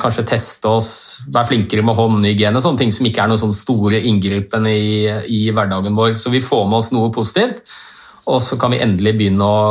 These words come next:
gjøre alle de tingene som er viktige for livskvalitet, og, ja, leve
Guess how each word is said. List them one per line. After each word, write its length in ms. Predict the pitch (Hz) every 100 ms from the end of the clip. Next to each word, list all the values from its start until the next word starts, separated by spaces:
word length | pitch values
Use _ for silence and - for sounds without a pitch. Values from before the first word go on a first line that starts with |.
| 107 107
gjøre 240 | 113 117 101
alle 140 | 101
de 80 | 104
tingene 260 | 107 101 104
som 160 | 110
er 80 | 104
viktige 320 | 104 - 92
for 140 | 101 98
livskvalitet, 640 | 92 - 95 101 - - 101
og, 400 | 98 - 98 -
ja, 140 | 185 - - _ _ _ _ _ _ - -
leve 480 | 135 135 90 101